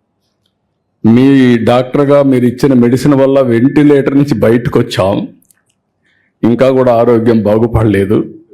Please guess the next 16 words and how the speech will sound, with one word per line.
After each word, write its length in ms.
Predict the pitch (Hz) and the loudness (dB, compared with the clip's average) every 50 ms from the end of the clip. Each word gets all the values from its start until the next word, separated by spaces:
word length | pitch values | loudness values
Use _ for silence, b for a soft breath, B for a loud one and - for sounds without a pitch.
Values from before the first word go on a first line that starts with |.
| - _ _ _ _ _ _ _ _ _ _ _ - | -20 _ _ _ _ _ _ _ _ _ _ _ -2
ఇంకా 300 | 113 123 135 143 151 156 | 0 2 2 2 2 0
కొన్ని 280 | 151 151 131 120 117 | 0 -2 -2 0 2
రోజులు 220 | 127 127 131 131 127 | 2 2 2 4 2
మీ 140 | 123 123 120 | 2 0 0
ట్రీట్మెంట్ 540 | 123 - 117 120 117 117 117 123 120 120 | -2 -2 -2 -2 0 0 -2 -2 0 0
అవసరం 420 | 117 113 113 107 - 123 113 110 110 | 0 0 0 -2 -2 -2 -2 0 0
మేడం 300 | 110 110 104 110 110 110 | 0 0 0 0 0 0
అని 140 | 107 107 110 | 0 0 0
చెప్పి 460 | 110 110 110 113 110 95 - - - | 0 0 0 0 0 0 -2 -2 -4
మార్నింగ్ 400 | - 107 110 113 113 120 117 110 | -2 -2 0 0 0 0 0 0
కూడా 160 | 110 107 113 | 0 0 0
రిక్వెస్ట్ 520 | 107 101 95 - - 87 78 69 - - - | 0 -2 -4 -6 -6 -6 -6 -6 -8 -8 -10
చేశా. 260 | 123 - - - - - - - - - - - - - - - - - - - - - - - - - - - - - - - - - - - _ - - - - - - - _ - - _ _ _ _ _ - _ _ 427 440 - _ _ _ _ _ _ _ _ _ _ _ _ _ _ _ _ - | -10 -8 -8 -8 -8 -10 -10 -16 -20 -20 -20 -20 -20 -20 -20 -20 -20 -20 -20 -20 -20 -20 -20 -20 -20 -20 -20 -20 -20 -20 -20 -20 -20 -20 -20 -20 _ -20 -20 -20 -20 -20 -20 -20 _ -20 -20 _ _ _ _ _ -20 _ _ _ _ -20 _ _ _ _ _ _ _ _ _ _ _ _ _ _ _ _ -2
పేషెంట్ 500 | 113 120 139 147 143 147 165 160 143 156 | 0 2 2 0 0 -2 -2 -2 0 0
very 220 | 143 139 135 143 | 0 0 0 0
strong, 480 | 139 143 - - 131 117 110 95 78 73 | -2 -4 -4 -4 -2 -2 -2 -4 -6 -8